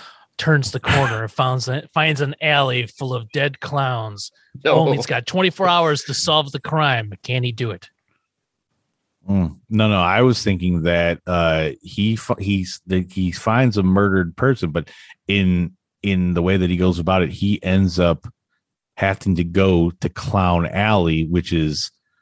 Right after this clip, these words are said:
Speaker 3: the place where all the clowns just hang out, and it's, like,
Speaker 1: Mm.
Speaker 3: notorious clown bars and stuff like that.
Speaker 1: So he has, he has
Speaker 3: Yeah.
Speaker 1: to, like, go undercover, and he goes to clown
Speaker 3: Yes.
Speaker 1: college to learn how to
Speaker 3: Mm-hmm.
Speaker 1: be a clown, and then he becomes a clown. Nice.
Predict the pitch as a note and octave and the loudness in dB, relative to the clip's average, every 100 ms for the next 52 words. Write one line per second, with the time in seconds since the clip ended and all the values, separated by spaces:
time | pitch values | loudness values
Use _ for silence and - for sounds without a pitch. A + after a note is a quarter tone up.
0 | _ _ - F3+ G#2+ E2+ G2 E2+ F2 D#2+ | _ _ -8 0 0 2 0 2 0 -2
1 | - G2 F2 E2 - D#2 - F#2 E2+ E2+ | -4 0 2 0 -2 -6 -4 -2 0 0
2 | D#2+ D2 C2+ D#2+ D2+ D#2 D2 D#2 D#2 F2+ | 0 -2 -2 -4 -4 -4 -4 -4 -2 -2
3 | D#2+ D#2 D2+ - - _ _ - - - | 0 0 -2 -6 -12 _ _ -20 -14 -2
4 | G2 F2 E2 D#2 D#2+ D#2 D2 C#2+ - D2+ | 2 4 2 2 2 2 -2 -6 -6 -6
5 | - D2 D2 C2+ D#3 C#3 C#3 D3+ - D3+ | -4 -6 -6 -4 -2 0 2 0 -4 -2
6 | D3 D3 A#2+ A#2 B2+ B2 A2+ - C3 A#2+ | -2 -2 -6 -4 -4 -4 -8 -6 -6 -4
7 | A2+ G#2 A2+ G#2+ A2+ - - F#2 E3+ D3 | -8 -8 -10 -8 -8 -6 -2 0 2 0
8 | - B2+ A#2+ A#2 A2+ - _ _ _ _ | 0 0 0 -4 -8 -14 _ _ _ _
9 | - C#3+ C3+ C#3+ D#3+ C#3 F#2 C3 B2 - | -2 2 4 2 2 4 4 4 0 -2
10 | C3+ A#2 A2+ G#2+ - - B2 A2 A2 G#2 | -2 -2 -2 -8 -14 -8 -6 -4 -6 -8
11 | G#2+ A2 G#2+ A2 - G2+ F#2 _ _ A2 | -8 -10 -12 -12 -14 -16 -16 _ _ -10
12 | A2 - | -10 -14